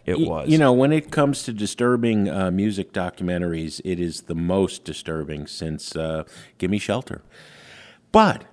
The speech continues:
Speaker 2: questionable decisions are still being made about music festivals,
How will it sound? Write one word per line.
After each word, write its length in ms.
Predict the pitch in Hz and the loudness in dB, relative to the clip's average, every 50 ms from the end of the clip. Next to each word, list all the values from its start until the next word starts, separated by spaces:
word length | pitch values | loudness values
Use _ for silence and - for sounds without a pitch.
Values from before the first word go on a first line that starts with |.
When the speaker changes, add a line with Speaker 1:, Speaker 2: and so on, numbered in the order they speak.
| _ _ _ - | _ _ _ -4
Speaker 2:
questionable 540 | - - 190 214 202 - 190 180 156 147 131 | 4 6 6 6 6 4 0 0 0 0 -2
decisions 640 | 127 127 - 170 175 160 131 127 123 120 113 - | -2 0 2 4 4 4 4 4 2 2 2 0
are 220 | - - 117 117 117 | -2 0 2 2 2
still 280 | - - 214 226 226 | 2 2 4 6 6
being 280 | 196 180 147 123 113 107 | 8 8 6 6 6 6
made 360 | 101 95 90 87 87 85 80 - | 4 4 2 0 -2 -8 -10 -10
about 320 | - 101 101 101 98 - - | -6 -2 -2 -2 -2 0 2
music 400 | 107 107 104 95 87 92 - - | 4 4 4 4 2 -2 -2 -2
festivals, 540 | - 95 87 - - 87 95 131 156 - | -2 0 0 -2 -2 -6 -6 -6 -6 -8